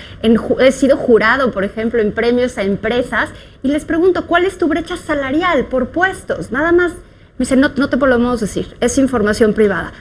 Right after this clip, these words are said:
No, no, no quiero que me digas los sueldos, nada más quiero que me digas si hay una brecha salarial. Entonces, hay muchas, eh, resistencias a dar esa información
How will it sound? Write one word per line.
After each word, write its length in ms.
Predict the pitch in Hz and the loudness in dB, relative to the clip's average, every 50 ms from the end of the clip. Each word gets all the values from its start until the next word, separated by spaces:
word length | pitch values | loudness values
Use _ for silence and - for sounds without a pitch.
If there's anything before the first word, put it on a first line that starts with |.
| - - - | -10 -2 0
No, 80 | 320 440 | 2 2
no, 80 | 554 539 - - | 2 0 -2 2
no 180 | 220 440 - | 2 2 4
quiero 220 | - 302 349 381 359 | 4 4 2 4 2
que 60 | 339 | 2
me 100 | 269 254 | 2 2
digas 240 | 277 294 330 311 277 | 2 0 0 0 0
los 140 | 247 208 | -2 -2
sueldos, 640 | - - 240 240 254 - 302 220 - - - - - - - - - - | -2 -2 -2 0 0 0 0 0 -2 -4 -10 -18 -20 -20 -20 -20 -10 -2
nada 220 | 226 247 285 320 | 0 2 4 6
más 220 | 330 330 349 349 349 - | 6 6 6 4 0 -2
quiero 240 | - 294 294 311 | -4 -2 -2 0
que 80 | 285 277 | -2 -2
me 80 | 254 240 | 0 0
digas 220 | 247 240 262 262 | 0 0 0 -2
si 100 | - 269 | -4 -4
hay 120 | 240 247 | -2 0
una 220 | 254 262 254 247 254 | 0 0 0 0 0
brecha 360 | 277 311 359 349 - 349 311 | -2 -2 -4 -4 -6 -6 -8
salarial. 520 | - - 233 208 196 185 180 180 - 240 - - - - - - | -6 -4 -6 -4 -4 -4 -4 -4 -4 -6 -10 -12 -20 -20 -20 -18
Entonces, 240 | - - 277 - - - | -10 -10 -8 -6 0 2
hay 100 | 311 370 | 6 6
muchas, 380 | 370 359 370 427 427 - 466 466 466 - - - - - - - | 6 6 4 2 0 -2 -4 -4 -4 -8 -16 -18 -20 -20 -14 -6
eh, 100 | - 254 | -2 0
resistencias 1000 | 277 277 262 - 240 - - - 311 339 330 330 320 - 233 - - - - - - | 0 0 0 -2 -4 -6 -2 0 2 4 4 4 2 2 -4 -8 -8 -10 -12 -10 -6
a 100 | 208 220 | -4 -4
dar 140 | 220 226 220 | -2 -2 -2
esa 180 | 240 233 - 226 | -4 -4 -4 -6
información 760 | 208 - 214 202 185 190 196 - - 226 220 233 247 240 | -6 -6 -6 -6 -4 -4 -6 -4 -2 0 2 2 0 0